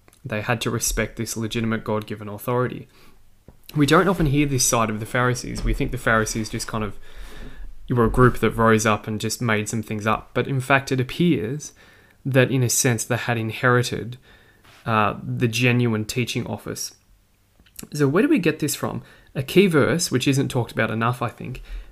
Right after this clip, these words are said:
Matthew twenty-three, verse two. And this is Jesus talking. This is what Jesus says.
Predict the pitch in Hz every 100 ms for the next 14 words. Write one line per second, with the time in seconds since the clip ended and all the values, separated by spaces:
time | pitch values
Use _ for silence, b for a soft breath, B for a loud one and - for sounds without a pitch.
0 | - 135 139 135 156 160 160 - 120 131
1 | 117 - 110 107 110 104 - - 139 -
2 | - 131 127 117 107 123 131 139 123 -
3 | - - 120 127 190 156 123 139 127 120
4 | - - 107 117